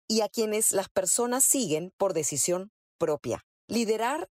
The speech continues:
es la habilidad de ayudar a otros a ser una mejor versión de sí mismos y guiarlos para alcanzar objetivos comunes basándose en atraer e influenciar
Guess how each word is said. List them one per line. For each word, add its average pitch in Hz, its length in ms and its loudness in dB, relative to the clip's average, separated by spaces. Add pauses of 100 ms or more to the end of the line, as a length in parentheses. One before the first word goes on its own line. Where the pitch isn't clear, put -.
es 208 160 0
la 233 100 0
habilidad 185 400 0
de 214 100 0
ayudar 190 380 0
a 262 100 0
otros 196 400 0
a 160 80 0
ser 214 180 2
una 226 140 0
mejor 220 380 0
versión 170 340 -2
de 175 80 0
sí 240 140 -2
mismos 151 480 -2
y 240 120 0
guiarlos 247 460 0
para 269 180 2
alcanzar 254 440 0
objetivos 190 460 -2
comunes 170 600 -2
basándose 214 680 0
en 170 340 0
atraer 143 640 0
e 160 100 0
influenciar 208 760 0